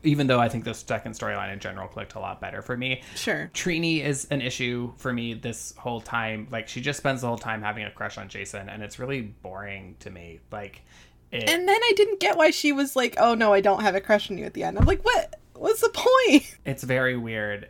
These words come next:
Speaker 1: and it feels like a waste of one of the best characters, but at least she's getting tons of time and attention over in the other book, so I'll allow it.
Speaker 2: On the note of Trini, though, didn't we just kind of finalize in the previous section of Mighty Morphin that she was from Taiwan,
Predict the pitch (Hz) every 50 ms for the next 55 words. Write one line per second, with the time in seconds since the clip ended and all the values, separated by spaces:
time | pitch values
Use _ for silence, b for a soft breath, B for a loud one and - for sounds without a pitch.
0 | - - 131 113 110 110 110 - - - _ - - - 135 127 110 113 104 120
1 | 113 110 110 110 107 - 113 107 107 107 104 104 104 104 104 - - - - 113
2 | 107 104 104 - - 107 101 98 98 - - 107 104 104 104 107 104 - - 113
3 | 107 107 - 113 104 104 98 95 98 92 - - - - 104 101 101 - 101 98
4 | - - 110 101 101 101 101 98 98 98 - 107 101 101 - - 101 98 98 101
5 | 101 101 101 98 101 104 101 98 98 101 101 - 170 175 170 - - - 131 -
6 | 113 110 104 104 107 107 113 120 120 117 - - - 294 370 440 494 480 466 427
7 | 370 302 285 277 277 277 269 247 - - - - 247 240 240 226 208 190 175 175
8 | 165 135 127 - - 57 - - _ - 294 349 403 466 539 523 415 359 349 320
9 | 320 320 269 - - - 202 214 - 214 196 214 208 - - - - - _ -
10 | - 226 208 190 190 185 - 185 180 185 185 180 180 180 185 190 185 185 - -
11 | - 196 185 170 - - - 190 180 180 185 185 190 196 - - - 208 196 -
12 | - - 233 208 196 185 - - 175 180 175 175 180 - 190 175 180 170 170 156
13 | 151 147 151 156 - 175 165 165 160 156 151 - - - 165 156 151 151 151 -
14 | - 160 151 156 - - - 139 147 120 - - - - - 202 214